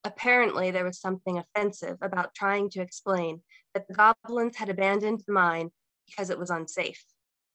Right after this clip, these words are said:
too near the river. Apparently, to human eyes, danger looked like opportunity, and to human ears, the words,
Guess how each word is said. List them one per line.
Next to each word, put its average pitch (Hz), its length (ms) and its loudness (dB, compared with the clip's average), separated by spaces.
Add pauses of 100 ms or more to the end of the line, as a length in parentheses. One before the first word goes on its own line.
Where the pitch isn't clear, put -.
(600)
too 262 160 0
near 190 200 4
the 165 120 -6
river. 170 340 -2 (920)
Apparently, 226 580 2
to 190 160 -10
human 208 400 2
eyes, 170 400 0 (300)
danger 226 360 6
looked 202 280 -6
like 196 180 0
opportunity, 185 800 -2 (260)
and 202 100 -2
to 196 60 -2
human 220 400 2
ears, 208 380 0
the 185 120 -12
words, 190 460 2